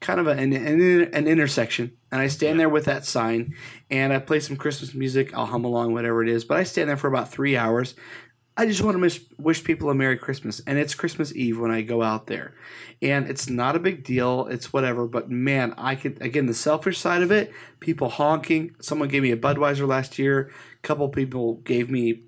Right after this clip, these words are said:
Speaker 1: Kohl's gift cards and different things. I don't do it for that, although that shit's cool. It's,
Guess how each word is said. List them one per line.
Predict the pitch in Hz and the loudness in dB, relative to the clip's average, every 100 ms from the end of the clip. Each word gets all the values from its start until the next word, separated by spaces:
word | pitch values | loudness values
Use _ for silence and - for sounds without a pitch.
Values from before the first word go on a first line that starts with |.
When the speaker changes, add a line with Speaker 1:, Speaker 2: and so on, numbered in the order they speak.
| - - | -18 -4
Speaker 1:
Kohl's | 156 156 143 143 | 2 4 4 2
gift | 156 151 | -2 0
cards | - 139 135 127 | 0 2 2 0
and | 117 | -2
different | 127 139 135 | -4 -6 -4
things. | 151 143 135 - - - - | -2 0 -2 -6 -18 -14 -4
I | 147 | 0
don't | 139 190 147 | 2 0 2
do | 190 196 | 4 4
it | - | 2
for | 117 | 0
that, | 113 110 | 0 0
although | 117 113 110 | 0 0 0
that | 120 - | -4 -6
shit's | 117 - | -6 -6
cool. | - 185 139 117 - - _ _ - | -2 2 4 2 -6 -20 _ _ -4
It's, | 139 | -4